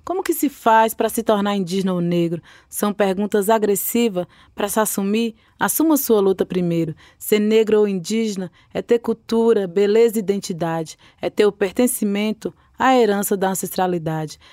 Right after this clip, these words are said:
Mataram muitas línguas imposta por forasteiro. Nesse plano de emboscada, tem privilégio estrangeiro. Como que pode um projeto político colonizar metade da população? Como que pode os governantes não considerar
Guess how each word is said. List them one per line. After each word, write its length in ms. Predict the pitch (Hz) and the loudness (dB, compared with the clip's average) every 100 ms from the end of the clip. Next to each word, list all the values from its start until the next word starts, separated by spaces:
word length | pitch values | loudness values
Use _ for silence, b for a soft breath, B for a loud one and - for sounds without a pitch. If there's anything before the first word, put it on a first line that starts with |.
| b b | b b
Mataram 520 | 190 196 202 196 196 | -2 0 2 2 2
muitas 440 | 202 247 240 208 | 0 0 0 -2
línguas 500 | 196 214 226 185 180 - b b | 0 -2 -2 -2 -6 -10 b b
imposta 520 | 220 - 247 254 247 | -8 -2 4 4 2
por 160 | - 226 | -2 -2
forasteiro. 760 | - 190 185 - - 170 165 156 b b - | -2 -2 -2 -4 -6 -4 -6 -10 b b -4
Nesse 260 | 202 - | -4 -2
plano 420 | 196 214 214 214 | -4 0 0 0
de 140 | 185 226 | 0 0
emboscada, 760 | 233 220 - - 202 202 185 - _ | 0 0 -2 0 2 2 -2 -10 _
tem 120 | - 254 | -2 -2
privilégio 800 | 269 277 254 254 190 185 170 | 2 0 2 0 2 2 0
estrangeiro. 640 | 180 - 180 170 - 165 160 B B | -4 -6 -6 -6 -6 -6 -6 B B
Como 200 | - 453 | -6 -2
que 120 | 440 403 | 0 0
pode 360 | - 262 262 | 4 4 4
um 40 | 254 | 2
projeto 480 | 240 226 226 226 - | 2 2 2 0 -2
político 600 | 208 202 208 226 - 196 b b - | -2 0 0 -2 -6 -14 b b -2
colonizar 580 | 233 233 226 185 202 | 2 2 2 2 0
metade 460 | 202 196 202 190 180 | 2 0 2 0 0
da 120 | 185 | -2
população? 800 | 180 180 180 175 170 - 208 220 b b b | -2 -4 -4 -4 -4 -4 -4 -6 b b b
Como 220 | 302 330 | -6 -2
que 140 | 339 | -4
pode 340 | 254 247 247 220 | -2 2 2 0
os 80 | |
governantes 680 | 214 220 208 202 196 202 - | 0 2 2 -2 -2 -4 -4
não 140 | 202 196 | -6 -4
considerar 680 | 202 - 180 180 190 202 | -6 -6 -2 0 2 0